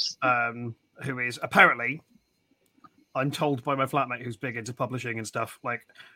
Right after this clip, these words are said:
there's, like, a little issue around him in that, uh, like, he is a Mormon, which is all fine and all good, but apparently, like, just all of us in the last couple of books, everyone's like, "Hey, what if we had loads of wives?"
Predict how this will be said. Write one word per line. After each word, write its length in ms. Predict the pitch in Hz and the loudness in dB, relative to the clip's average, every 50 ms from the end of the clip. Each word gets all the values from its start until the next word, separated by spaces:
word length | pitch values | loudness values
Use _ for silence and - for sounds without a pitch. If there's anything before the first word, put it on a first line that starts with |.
| _ - - | _ -8 -6
there's, 180 | 123 123 113 | -4 -2 0
like, 140 | 131 127 131 - | 0 0 4 6
a 60 | 165 | 8
little 240 | 170 196 185 170 160 | 8 8 8 6 4
issue 220 | 151 - - 160 135 | 4 4 4 4 6
around 240 | 139 139 135 123 | 6 6 6 6
him 160 | 147 139 127 127 | 4 0 0 0
in 100 | 123 120 | 0 0
that, 160 | 127 127 - 131 | -2 -2 -2 -2
uh, 80 | 123 | 0
like, 180 | 123 131 135 - | 0 0 -2 4
he 160 | 151 175 180 | 6 8 10
is 140 | 180 160 - | 10 8 8
a 40 | 170 | 6
Mormon, 440 | 160 185 175 123 113 147 175 175 - - | 6 4 4 2 2 -2 -4 -4 -8 -12
which 180 | 131 113 - | -12 -10 -8
is 100 | 113 113 - | -10 -8 0
all 200 | - 208 220 208 | 2 4 4 4
fine 360 | - - - 127 117 117 135 160 | 2 2 2 2 2 2 0 -2
and 140 | 156 123 - | -4 -8 -6
all 240 | 147 135 120 120 117 | -6 -4 -4 -4 0
good, 340 | - 208 147 113 117 113 - - - - - _ - | 2 2 2 2 -2 -6 -8 -16 -20 -20 -16 _ -2
but 80 | 135 | -2
apparently, 540 | 123 127 165 151 131 135 131 127 120 113 - - | 0 6 6 6 6 6 4 -2 -2 -4 -6 -4
like, 260 | - 123 120 113 - _ _ _ _ _ _ - 143 - _ - 151 | -2 -2 -2 -2 -6 _ _ _ _ _ _ -20 -20 -20 _ -16 -10
just 300 | 147 160 143 - - - | -6 -6 -6 -6 -6 0
all 140 | 175 156 143 | 2 2 4
of 80 | 131 143 | 4 4
us 100 | 143 - | 2 2
in 120 | - 165 151 | 2 4 4
the 120 | 170 - - 185 | 4 2 4 6
last 200 | 190 160 139 - | 6 6 6 6
couple 180 | - - 143 151 | 4 4 4 4
of 80 | 135 | 4
books, 180 | 160 151 - - | 4 2 4 4
everyone's 320 | 165 143 175 170 156 156 151 | 4 6 6 6 6 4 4
like, 180 | 165 147 139 - | 2 2 2 2
"Hey, 140 | 196 269 370 | 2 4 6
what 160 | 214 220 262 | 8 8 8
if 100 | 233 - | 8 8
we 60 | 330 | 6
had 100 | 285 190 160 | 4 4 6
loads 220 | 170 214 240 220 | 6 4 6 4
of 60 | 208 151 | 2 2
wives?" 340 | 120 110 107 104 - - | 2 2 0 -2 -4 -10